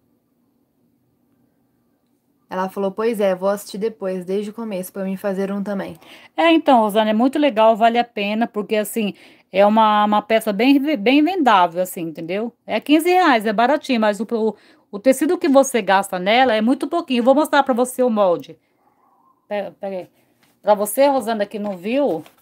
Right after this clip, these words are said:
Speaker 2: no começo, não pegou desde o comecinho, vou mostrar pra você o molde.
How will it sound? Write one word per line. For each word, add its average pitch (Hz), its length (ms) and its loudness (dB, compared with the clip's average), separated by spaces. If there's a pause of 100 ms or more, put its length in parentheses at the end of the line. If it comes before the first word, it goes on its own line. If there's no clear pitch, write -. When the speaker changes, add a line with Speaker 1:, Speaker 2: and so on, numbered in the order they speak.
Speaker 2:
no 180 100 -12
começo, 202 320 -2
não 202 140 -4
pegou 202 280 -2
desde 196 160 0
o - 20 -20
comecinho, 196 480 0
vou 247 100 2
mostrar 247 260 2
pra 247 80 -2
você 247 280 -4
o 247 60 2
molde. 165 380 -2